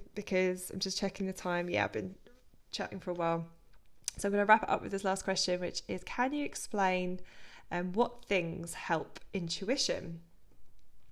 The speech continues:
So intuition is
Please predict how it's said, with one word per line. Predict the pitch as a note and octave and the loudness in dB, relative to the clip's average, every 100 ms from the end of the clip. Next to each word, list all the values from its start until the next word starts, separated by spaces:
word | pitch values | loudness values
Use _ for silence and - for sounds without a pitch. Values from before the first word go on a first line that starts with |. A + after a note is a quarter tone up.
| - - - - - - - - | -10 -10 -10 -12 -14 -14 -16 -8
So | - G#3+ G#3+ | 0 4 6
intuition | - C4 D4 D#4 - C4 A#3 - G3+ F3+ F3+ F#3 F#3+ - - - - - | 6 4 4 2 4 4 4 4 4 4 4 2 -4 -8 -18 -20 -20 -4
is | F3+ F3 F3 F3 F3+ - - - | 0 2 2 -2 -4 -8 -8 -8